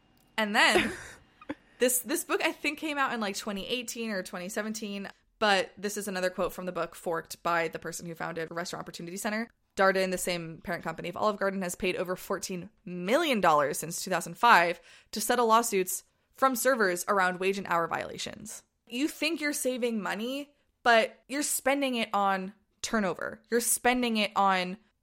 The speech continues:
Speaker 1: paying lobbying groups. You're spending it on settlements. Like, you, you are spending it in taxes for public assistance programs. Like, you are some way, somehow hemorrhaging money. You might as well just give it to your fucking workers.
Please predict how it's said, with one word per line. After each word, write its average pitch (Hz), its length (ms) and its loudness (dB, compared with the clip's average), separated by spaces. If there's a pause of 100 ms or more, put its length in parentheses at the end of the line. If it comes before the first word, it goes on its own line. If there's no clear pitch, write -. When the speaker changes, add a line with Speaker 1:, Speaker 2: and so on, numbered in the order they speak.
(160)
Speaker 1:
paying 262 600 6
lobbying 220 440 6
groups. 156 280 -4
You're 220 80 2
spending 269 420 -2
it 262 140 -4
on 214 320 0 (220)
settlements. 208 640 -2
Like, 220 180 0 (140)
you, 285 300 -2 (120)
you 254 320 -2
are 269 440 4 (360)
spending 370 340 4
it 311 80 2
in 359 80 2
taxes 370 480 4
for 240 140 0
public 277 260 0
assistance 339 380 -4
programs. 175 360 -4
Like, 226 180 -2
you 285 180 -2
are 320 200 4 (180)
some 277 340 4
way, 247 160 2
somehow 233 640 2 (320)
hemorrhaging 214 800 4 (100)
money. 185 500 0 (440)
You 320 160 0
might 302 220 4
as - 180 2
well 440 140 8
just 339 200 0
give 269 120 -4
it 294 80 -6
to 277 100 -4
your 254 100 0
fucking 240 320 -4
workers. 202 600 -4